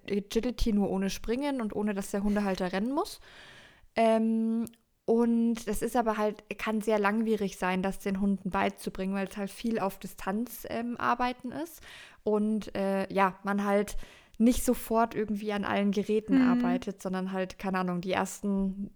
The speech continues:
Speaker 1: sieben Wochen oder so an der Pylone.
Speaker 2: Mhm.
Speaker 1: <laughs> Und, ähm, mir ist aber, ich hatte jetzt eben den ersten, die erste Stunde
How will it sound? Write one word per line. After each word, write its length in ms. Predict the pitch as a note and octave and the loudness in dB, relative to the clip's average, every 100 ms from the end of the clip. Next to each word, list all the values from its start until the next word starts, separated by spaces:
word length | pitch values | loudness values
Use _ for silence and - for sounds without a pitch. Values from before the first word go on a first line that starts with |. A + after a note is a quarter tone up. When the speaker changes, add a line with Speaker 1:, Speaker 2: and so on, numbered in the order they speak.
| - - | -20 -10
Speaker 1:
sieben 380 | - A3 G3 | -2 0 0
Wochen 320 | G#3+ G3+ G#3+ F#3 | -2 -2 -2 0
oder 260 | F#3+ F#3+ | 2 2
so 220 | F#3 F#3+ | 2 0
an 120 | F#3+ F#3 | 0 0
der 60 | |
Pylone. 520 | F#3 G#3 F#3 F3 E3 - - A#3+ C#4+ | 4 4 4 0 -2 4 6 8 8
Speaker 2:
Mhm. 580 | C4 B3+ B3 A#3+ A#3+ B3 | 8 8 6 4 2 -2
Speaker 1:
<laughs> 80 | - | -4
Und, 600 | G#3+ G#3 G#3 G#3 G#3+ - G3 | -2 0 0 -2 -4 -6 -6
ähm, 460 | F#3+ F#3+ F#3 F#3+ - | -6 -4 -6 -6 -8
mir 180 | G3+ A3+ | -2 0
ist 120 | B3 | 2
aber, 120 | G#3+ G#3+ | 0 2
ich 100 | A#3+ | 2
hatte 120 | B3 | 0
jetzt 140 | - | 0
eben 140 | G3+ F#3+ | -4 -2
den 160 | F#3 | -4
ersten, 440 | F#3 G3 - - F#3+ | -4 -6 -8 -8 -8
die 80 | |
erste 280 | - F#3+ - | -4 -6 -6
Stunde 580 | - A#3 C4 C#4+ D4+ | -6 -4 -2 0 0